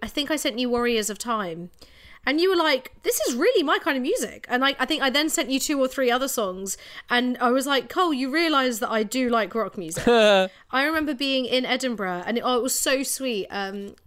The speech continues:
Speaker 1: we used to do big group warm-ups in the, like,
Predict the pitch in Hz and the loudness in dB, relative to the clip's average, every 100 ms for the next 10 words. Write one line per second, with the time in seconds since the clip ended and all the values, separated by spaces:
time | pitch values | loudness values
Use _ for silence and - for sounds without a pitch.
0 | - - 240 269 277 - 226 233 - 240 | -20 -10 -2 0 0 -2 -2 -4 0 0
1 | 240 214 240 208 226 214 196 170 - - | 0 -4 -6 -4 -2 -2 -2 -6 -6 -6
2 | - 196 190 190 196 185 185 185 175 - | -4 -4 -4 -6 -4 -4 -2 -4 -6 -8